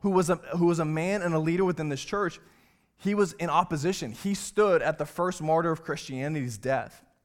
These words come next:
in approval. This is recorded in the book of Acts. We hear stories of him arresting and putting Christians in prison.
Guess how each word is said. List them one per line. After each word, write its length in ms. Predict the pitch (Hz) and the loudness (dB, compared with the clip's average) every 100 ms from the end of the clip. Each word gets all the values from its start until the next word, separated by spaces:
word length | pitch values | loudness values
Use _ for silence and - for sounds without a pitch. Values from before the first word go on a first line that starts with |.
| _ | _
in 120 | 135 | -6
approval. 520 | 127 - 139 117 - - _ _ _ _ _ _ _ _ _ _ _ _ _ _ _ | -6 -6 -10 -10 -16 -20 _ _ _ _ _ _ _ _ _ _ _ _ _ _ _
This 160 | 139 143 | -10 -6
is 80 | 143 | -4
recorded 320 | 151 170 156 | -4 -4 -4
in 60 | |
the 60 | 156 | -6
book 120 | 156 | -6
of 80 | 143 | -8
Acts. 420 | 147 - - - _ _ _ _ _ _ _ _ _ _ _ _ _ | -10 -12 -20 -20 _ _ _ _ _ _ _ _ _ _ _ _ _
We 160 | - 160 | -2 0
hear 280 | 165 190 202 | 2 4 2
stories 380 | 190 175 202 180 | 2 2 4 4
of 100 | 170 | 0
him 160 | 165 | 0
arresting 520 | 156 156 190 180 143 - _ | 2 2 0 -4 -6 -8 _
and 160 | - 147 | -6 -4
putting 260 | - 185 165 | 0 0 0
Christians 420 | 180 175 175 151 | -4 -4 -4 -4
in 100 | 139 | -6
prison. 400 | - 185 151 | -2 -2 -2